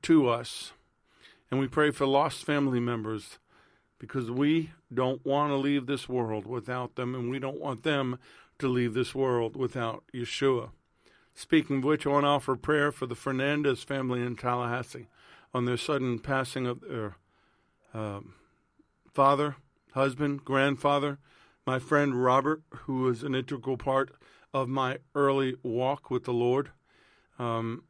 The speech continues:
I know he's in heaven. I know he left this world having his relationship sure and his place in paradise, but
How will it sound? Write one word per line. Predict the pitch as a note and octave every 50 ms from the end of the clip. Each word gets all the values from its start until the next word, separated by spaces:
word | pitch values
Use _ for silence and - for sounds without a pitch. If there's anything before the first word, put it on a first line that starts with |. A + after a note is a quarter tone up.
| _
I | D#3 C#3
know | C3+ C#3 C#3+ C#3 C#3
he's | C3+ B2 A2+
in | C3 B2+
heaven. | B2 B2+ C3 C3 C3 C3+
I | B2+ B2
know | B2 B2+ C3 C3 B2+
he | C3
left | B2 C3 C3 B2+ - -
this | C3 B2 - - -
world | C3 C3+ C3+ C3+ C3 B2+ A#2 A#2+ - - - _ _ _
having | - C#3+ C#3 C3+ C3 C#3 C3 B2+
his | C3+ C3 A#2 G#2+
relationship | A#2 B2+ A#2+ B2+ C3+ C3+ C3+ - - C3+ A#2 - - C3+ B2 -
sure | - - C#3 C3+ C3+ C3+ C3
and | B2+ A#2
his | A2+ A#2+ B2 A2 - - - - _ _ _ _ - _ _ _ -
place | - - D#3+ D#3+ D3+ C#3 - -
in | C#3+ B2 A#2 A#2
paradise, | - - C#3+ D3 C#3+ C#3 C#3 C#3 C#3 C#3 C#3+ - - - - - _ _ _ _ _ _ _ _ _ _ _ _
but | A#2+ B2+ C3 C3 -